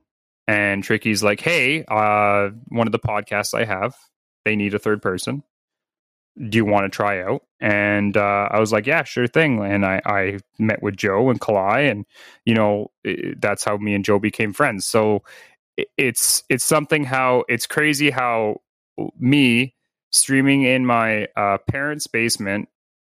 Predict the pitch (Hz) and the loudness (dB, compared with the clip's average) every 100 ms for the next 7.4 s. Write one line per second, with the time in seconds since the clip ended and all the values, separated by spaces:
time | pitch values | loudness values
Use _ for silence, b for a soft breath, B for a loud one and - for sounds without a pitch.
0 | _ _ _ - 113 107 104 123 131 139 | _ _ _ -6 -2 0 0 0 0 2
1 | 139 135 131 123 104 - 104 92 101 - | 4 4 2 0 -2 -4 -4 -4 -6 -6
2 | - - _ _ _ _ - 110 - 113 | -6 -8 _ _ _ _ -2 -2 0 0
3 | 104 101 101 104 - _ _ 117 123 135 | 0 0 -2 -6 -20 _ _ 0 0 0
4 | - 139 135 120 - 123 117 107 98 98 | -2 0 0 0 2 2 0 -4 -6 -6
5 | 107 110 107 - 107 - 135 139 147 131 | -4 -6 -6 -4 -2 0 0 2 0 2
6 | 123 107 98 95 98 - 139 143 - 110 | -2 -4 -8 -8 -10 -4 2 2 0 -8
7 | 98 104 - - | -6 -10 -10 -12